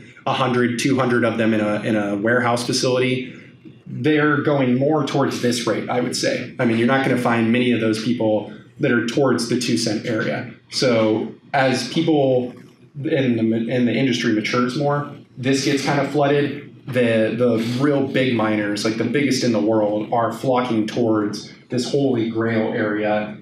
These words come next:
to where they can see absolute best profits and maintain that they're in the top tier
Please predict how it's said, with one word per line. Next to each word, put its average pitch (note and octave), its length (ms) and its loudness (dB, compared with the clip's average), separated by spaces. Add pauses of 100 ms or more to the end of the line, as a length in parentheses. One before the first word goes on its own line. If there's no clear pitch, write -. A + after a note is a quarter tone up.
(120)
to C3+ 100 -2
where A#2 240 2
they A2+ 180 2
can A#2 140 0
see G#2+ 500 0
absolute B2 520 0
best B2 260 0
profits A2 560 -2
and A2+ 140 2
maintain A#2 920 0
that C3 220 0
they're A#2 300 2
in A2 180 4
the G#2 100 0
top G#2+ 380 -2
tier G#2+ 520 2